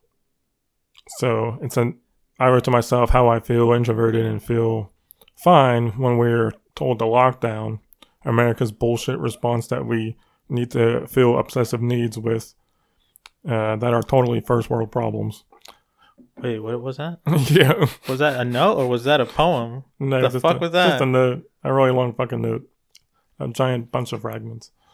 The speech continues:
Speaker 2: So what are you, what are you trying to say in that message?
Speaker 1: So, like, all the, all these pe-, people who are like, you know, "Everything's closed. I can't go see my friends. I can't go see my family." And I'm just like, "Okay, this is every day for me."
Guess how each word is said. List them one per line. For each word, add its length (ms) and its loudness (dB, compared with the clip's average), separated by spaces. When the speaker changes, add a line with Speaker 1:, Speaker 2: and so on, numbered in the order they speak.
Speaker 2:
So 180 -2
what 100 4
are 40 2
you, 200 -2
what 220 -2
are 40 4
you 60 0
trying 160 -2
to 60 -4
say 160 -4
in 80 -4
that 120 -6
message? 460 -12
Speaker 1:
So, 220 2
like, 220 2
all 120 10
the, 140 4
all 160 0
these 140 -4
pe-, 160 -4
people 360 -4
who 60 -2
are 120 -2
like, 260 -4
you 160 -2
know, 180 2
"Everything's 400 0
closed. 380 0
I 80 0
can't 280 -4
go 120 0
see 160 -4
my 160 2
friends. 400 0
I 80 2
can't 240 -6
go 80 -2
see 140 -6
my 160 0
family." 600 -4
And 140 2
I'm 140 4
just 140 -2
like, 240 0
"Okay, 480 -4
this 220 -6
is 180 -4
every 240 0
day 180 0
for 140 -8
me." 240 -4